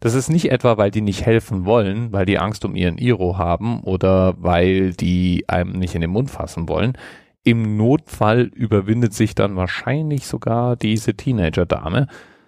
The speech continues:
sondern es liegt eher daran, dass Menschen im Allgemeinen Angst haben, bei der Ersten Hilfe was falsch zu machen und unter Umständen Dinge noch zu verschlimmern.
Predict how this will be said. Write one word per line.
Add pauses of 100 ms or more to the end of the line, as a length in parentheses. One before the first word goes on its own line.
sondern
es
liegt
eher
daran,
dass
Menschen
im
Allgemeinen
Angst
haben,
bei
der
Ersten
Hilfe
was
falsch
zu
machen
und
unter
Umständen
Dinge
noch
zu
verschlimmern.